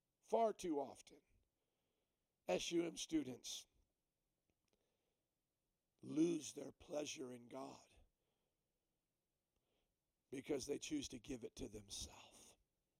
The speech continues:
I want you to see the correlating scripture to this. Paul wrote to Timothy, that young man serving the Lord in Ephesus, in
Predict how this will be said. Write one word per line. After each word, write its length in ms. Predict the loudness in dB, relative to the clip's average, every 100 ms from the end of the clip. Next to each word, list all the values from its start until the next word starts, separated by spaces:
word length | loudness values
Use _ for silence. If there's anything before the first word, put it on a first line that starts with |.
| _ _ _ _ _ _ _ -2
I 40 |
want 240 | 0 0
you 60 | -2
to 60 | -2
see 240 | 0 0
the 260 | 0 -2 -4 -12 -20 _ _ -20 _
correlating 600 | 6 8 10 8 4 -2 -4
scripture 500 | 4 6 6 0 0
to 120 | 2
this. 220 | 4 2
Paul 340 | 8 10 12
wrote 240 | 12 10 8
to 60 | 2
Timothy, 500 | 4 6 6 6 8
that 220 | 8 10
young 300 | 8 8 6
man 240 | 4 4
serving 400 | 4 8 8 8
the 80 | 8
Lord 280 | 10 10 10
in 80 | 8
Ephesus, 640 | 6 6 2 4 2 -2 -10 -20 -20 -20 -10 2
in 340 | 4 4 0